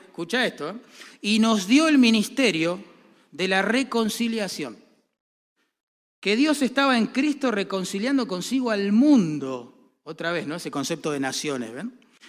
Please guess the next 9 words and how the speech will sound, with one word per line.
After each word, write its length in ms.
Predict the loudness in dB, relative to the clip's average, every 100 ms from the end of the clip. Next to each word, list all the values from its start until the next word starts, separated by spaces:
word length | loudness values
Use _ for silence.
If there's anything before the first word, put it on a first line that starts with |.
| -20 -20 -16 0
"No 260 | 4 4
tomándoles 720 | 4 6 8 8 4 2 0
en 120 | -2 -2
cuenta 280 | -2 0
a 60 | -2
los 200 | -2 -4
hombres 300 | -4 -4 -4
sus 300 | 0 0 0
pecados. 880 | -2 -2 0 -2 0 -2 -4 -8